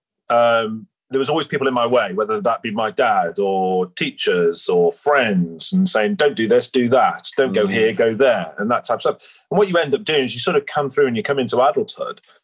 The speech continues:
Speaker 1: and you've been totally conditioned to, to be the thing that other people want you to be and think the way that other people think you should think and all that type of stuff. And I think that what's interesting when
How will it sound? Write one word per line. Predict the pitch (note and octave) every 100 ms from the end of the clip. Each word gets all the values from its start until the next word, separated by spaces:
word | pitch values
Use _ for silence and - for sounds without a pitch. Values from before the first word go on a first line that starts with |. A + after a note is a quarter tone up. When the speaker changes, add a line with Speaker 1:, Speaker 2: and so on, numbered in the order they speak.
| _ -
Speaker 1:
and | D#3+
you've | F#3+
been | A#3 G3 -
totally | - A3 F#3 C3
conditioned | C3 B2+ F#3 - - - - - - -
to, | A#2+ G#2 _ -
to | A#2+
be | A2 D3 C#3+ B2+ G#2+ _ _
the | A#2
thing | - D#3+ D3 A2
that | G#2 - -
other | D3 B2+
people | - G#2+ G#2
want | G#2+ G#2+
you | G#2
to | G2+ F#2+
be | D#3 B2
and | F2+
think | F2+ C3+ A2
the | A2+
way | B2 A#2+
that | G2+
other | B2+ A2+
people | G2+ G#2 A2
think | - A#2
you | G#2
should | G2+ G#2 -
think | - A#2+ - -
and | G#2
all | G2+
that | F#2+
type | - F#2
of | -
stuff. | - D#3+ G2
And | C3
I |
think | B2+ F3+ E3
that | C3+ - - - - _ _
what's | - D#3 D#3
interesting | D#3+ D#3+ C3 - A2+
when | A#2+ A#2 A2+